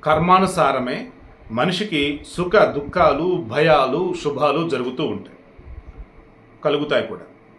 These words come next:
అంటే కర్మానుసారమే సుఖాలు, దుఃఖాలు, బాధలు, కష్టాలు, like ఇవన్నీ కూడా. Karma is back అంటారు, మనం ఏం చేస్తే దాన్ని అంటాం. ఇక కర్మానుసారం జరిగేది శరీరం ద్వారానే కాబట్టి, so ఈ కర్మానుసారం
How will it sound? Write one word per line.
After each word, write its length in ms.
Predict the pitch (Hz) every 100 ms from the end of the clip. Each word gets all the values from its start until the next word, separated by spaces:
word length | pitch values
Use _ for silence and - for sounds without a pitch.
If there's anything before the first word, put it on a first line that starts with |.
| _ -
అంటే 420 | 127 202 226 - -
కర్మానుసారమే 920 | 139 151 170 175 170 139 143 185 254 - - - - - - -
సుఖాలు, 360 | - 156 139 160
దుఃఖాలు, 500 | 165 156 143 127 160
బాధలు, 560 | 151 151 143 117 143 170
కష్టాలు, 340 | 135 175 156
like 160 | 139 151
ఇవన్నీ 280 | 127 123
కూడా. 180 | 120 113 - - - - - - - - - - - -
Karma 280 | 160 170 175
is 100 | 170
back 320 | 147 147 143
అంటారు, 140 | 131
మనం 160 | 139 127
ఏం 140 | 147 143
చేస్తే 200 | 143 143
దాన్ని 200 | 165 110
అంటాం. 140 | 87 - - - - - - - - - _ - - - _ 160
ఇక 180 | 165
కర్మానుసారం 720 | 160 160 196 214 214 202 190 175
జరిగేది 680 | 160 156 165 175 151 165 -
శరీరం 380 | 165 170 196 185
ద్వారానే 380 | 156 151 151 143
కాబట్టి, 500 | 143 117 98 - - - _ _ - _ _ - - - _ _ _ -
so 340 | 180 156 165 143
ఈ 320 | 143 147 139
కర్మానుసారం 840 | 143 135 170 185 - 170 160 151